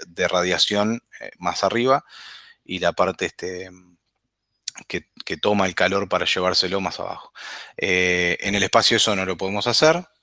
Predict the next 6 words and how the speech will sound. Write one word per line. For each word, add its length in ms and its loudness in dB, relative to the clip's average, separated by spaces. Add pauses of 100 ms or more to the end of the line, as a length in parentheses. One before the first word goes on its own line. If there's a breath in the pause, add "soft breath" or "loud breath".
(300)
porque 380 -14
tenemos, 640 -6
eh, 580 -16
gravedad 440 -2
cero 240 0
aparente. 500 2